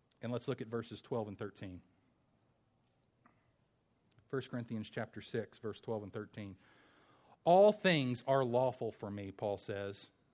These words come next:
or actually the Corinthians would say. That's Paul quoting the Corinthians, most likely. "But not all things are helpful," Paul says.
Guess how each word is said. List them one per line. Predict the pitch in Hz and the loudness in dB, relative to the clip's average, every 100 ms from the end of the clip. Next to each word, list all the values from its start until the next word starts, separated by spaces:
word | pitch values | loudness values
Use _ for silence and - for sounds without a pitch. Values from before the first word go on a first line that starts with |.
| _ _ - | _ _ -8
or | 101 | -4
actually | 107 - 101 | -4 -6 -10
the | 98 | -10
Corinthians | - 107 104 95 90 90 | -10 -10 -8 -10 -12 -12
would | 90 | -14
say. | - 98 147 - _ _ - | -10 -8 -8 -12 _ _ -12
That's | 107 | -12
Paul | - 113 | -6 -6
quoting | 101 - 110 101 | -6 -4 -4 -6
the | 95 | -12
Corinthians, | - 101 90 92 98 110 - _ _ | -12 -12 -12 -14 -14 -16 -20 _ _
most | 95 - | -14 -12
likely. | 92 90 123 139 _ _ - - - | -12 -12 -12 -14 _ _ -20 -18 0
"But | 147 | 0
not | 143 151 190 | 4 6 6
all | 170 185 | 8 6
things | 180 180 180 | 6 2 4
are | 175 | 4
helpful," | 156 196 - - 143 | 8 8 6 0 -2
Paul | - 117 110 | -2 -4 -2
says. | 123 117 160 - | -4 -4 -6 -10